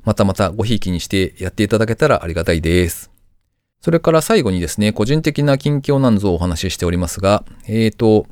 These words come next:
えー、お仕事面でですね、いろいろありまして、十一月ぐらいからスーツで久しぶりに通勤みたいな状況になっておりましたが、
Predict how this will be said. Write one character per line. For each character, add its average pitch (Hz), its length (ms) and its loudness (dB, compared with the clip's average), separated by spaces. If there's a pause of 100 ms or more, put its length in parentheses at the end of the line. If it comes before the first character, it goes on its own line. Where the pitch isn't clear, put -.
(260)
え 143 180 2
ー、 135 40 2
お 151 40 4
仕 170 120 0
事 220 200 4
面 139 140 0
で 101 100 0
で 87 120 -4
す - 80 -8
ね、 95 80 -2
い 92 80 0
ろ 117 100 4
い 120 60 2
ろ 120 120 6
あ 110 60 6
り 110 80 2
ま 107 100 4
し - 120 -4
て、 95 400 0 (440)
十 139 120 0
一 180 140 0
月 165 600 0
ぐ 156 100 -4
ら 135 120 2
い 95 80 -2
か 90 100 -2
ら 76 300 -4 (480)
ス - 120 0
ー 151 60 2
ツ 104 120 -4
で 82 280 -2
久 - 160 -4
し 110 120 0
ぶ 110 80 4
り 107 40 6
に 95 320 2 (480)
通 123 160 -4
勤 113 220 0
み 92 80 -4
た 85 100 -6
い - 20 -4
な 71 220 -12
状 98 140 -4
況 90 160 -6
に 85 120 -4
な 101 100 0
っ - 20 -4
て - 120 -6
お 78 40 -4
り 76 60 -8
ま 76 120 -8
し - 80 -10
た 78 180 -6 (400)
が、 120 220 0